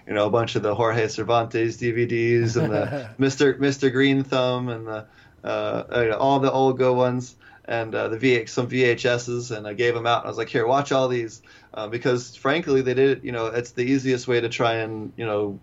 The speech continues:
Speaker 1: wrap their heads around some of the concepts that otherwise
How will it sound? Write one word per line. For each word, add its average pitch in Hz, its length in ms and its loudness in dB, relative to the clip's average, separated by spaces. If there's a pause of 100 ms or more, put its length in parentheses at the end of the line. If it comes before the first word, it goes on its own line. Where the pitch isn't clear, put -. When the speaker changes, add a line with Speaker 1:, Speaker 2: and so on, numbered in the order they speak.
(160)
Speaker 1:
wrap 117 260 0
their 117 100 0
heads 117 240 0
around 113 280 2
some 110 200 -4
of 104 60 -4
the 104 80 -4
concepts 117 600 0
that 107 120 2
otherwise 110 640 0